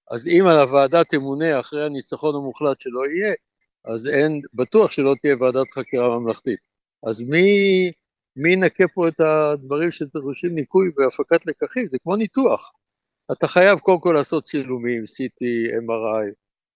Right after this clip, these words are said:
אתה אחר כך בוחן את זה עם בדיקות דם, אתה יוצר לך תשתית נתונים, ובעוד תשעה חודשים תתחיל לתחקר את האנשים. ממילא ככה זה גם יקרה.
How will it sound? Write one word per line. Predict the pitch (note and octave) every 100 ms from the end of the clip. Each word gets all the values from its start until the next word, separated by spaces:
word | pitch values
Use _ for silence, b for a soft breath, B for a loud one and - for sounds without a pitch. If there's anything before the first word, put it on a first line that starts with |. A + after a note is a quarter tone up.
| -
אתה | - D3
אחר | C#3+
כך | D3+ C#3+ C3
בוחן | C3 - C#3+ C3+
את |
זה | A#2
עם | A#2+
בדיקות | A2+ A#2+ - B2+ A2+
דם, | A2+ G#2+ G2 _ _ _ _ -
אתה |
יוצר | D3+ C#3 F3
לך | E3+ -
תשתית | D3+ D3 - D#3 -
נתונים, | C#3 - C#3 A#2 G#2+ C3
ובעוד | F#3+ A3 C4+ D4+ B3+ - -
תשעה | G#3+ D#4
חודשים | - G#3+ E3+ - C#3+
תתחיל | C#3+ - D#3+
לתחקר | C3 C3 - D3+ B2
את |
האנשים. | B2+ A#2 G2+ - _ _ _ -
ממילא | C3+ D3+ E3+
ככה | E3 E3 D#3 C3+
זה |
גם | C#3+ C#3
יקרה. | C3+ -